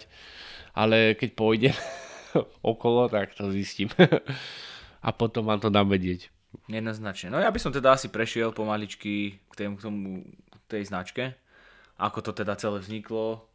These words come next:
Speaker 2: eh, do, v tej po-, do tej podoby teda, do ktorej to poznáme dnes, ako sa to teda dostalo do tých slávnych Rolexiek, ktoré sú symbolom kvázi tých, eh, tej značky hodiniek, ktorá,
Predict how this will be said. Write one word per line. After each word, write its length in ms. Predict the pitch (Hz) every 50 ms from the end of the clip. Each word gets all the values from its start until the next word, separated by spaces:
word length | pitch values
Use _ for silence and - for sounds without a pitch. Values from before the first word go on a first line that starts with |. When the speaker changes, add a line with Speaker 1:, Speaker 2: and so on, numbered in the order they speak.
| _ _ _ -
Speaker 2:
eh, 560 | 87 90 90 90 90 92 92 92 92 90 90 90 92 98 _ _ _ _ _ _ _ _ _ _ _ _ _ _ _ _ _ _ _ _ _ _ _ _
do, 260 | - 90 92 98 -
v 80 | 98 -
tej 140 | - 107 98
po-, 180 | - 107 104 95
do 120 | 107 107
tej 160 | - 107 98
podoby 400 | - 107 107 98 104 92 98 104
teda, 400 | 101 - 98 98 101 101 101 104 104 _ _ _ _ _ _ _ _ _ _
do 100 | _ - 95 90
ktorej 240 | - 98 95 92
to 40 | 95 -
poznáme 340 | 98 95 101 98 95 92
dnes, 320 | 87 90 98 110 131 - - _
ako 140 | - 87 92 101
sa 80 | 92
to 100 | 92 98
teda 220 | 90 98 92 95 90
dostalo 560 | 95 101 95 - - 117 110 113 120 123 123 _ - - - - - _ _ _ _ _ _ _ _
do 120 | 95 95
tých 160 | 95 95 -
slávnych 400 | - 113 110 107 104 101 98 95
Rolexiek, 560 | 101 104 104 104 104 101 - - - 107 110 107
ktoré 280 | 107 - - 98 95 95
sú 240 | - - 101 98 92
symbolom 800 | - - - 110 107 107 107 104 110 110 110 107 110 110 110 104
kvázi 560 | - 104 101 98 98 95 98 95 104 110 120 - _ - - - - - - - - - - - _ _ _
tých, 240 | 117 110 101 - -
eh, 480 | 117 110 107 107 107 107 110 110 107 104 104 101 _
tej 140 | - 113 104
značky 400 | 113 120 117 110 - - 113 110
hodiniek, 480 | 113 113 113 113 113 110 110 107 107
ktorá, 720 | 107 - _ 120 113 110 110 107 107 107 107 107 104 104